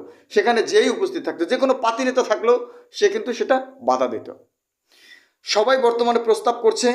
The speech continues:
যে এই যে আওয়ামী লীগ দল, এই দলটাকে বাতিল করা হোক। আমিও মনে মনে চাই যে এই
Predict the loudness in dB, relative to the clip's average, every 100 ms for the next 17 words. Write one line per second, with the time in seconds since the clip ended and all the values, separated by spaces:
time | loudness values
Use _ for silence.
0 | -2 -12 2 4 4 2 -16 -20 _ _
1 | 4 4 4 2 4 4 2 -2 -4 0
2 | 2 4 4 2 4 2 2 0 0 0
3 | -2 -2 0 -2 -2 -10 -16 _ -2 0
4 | 2 2 2 0 0 -2 2 2 2 -6
5 | -14 -4 -2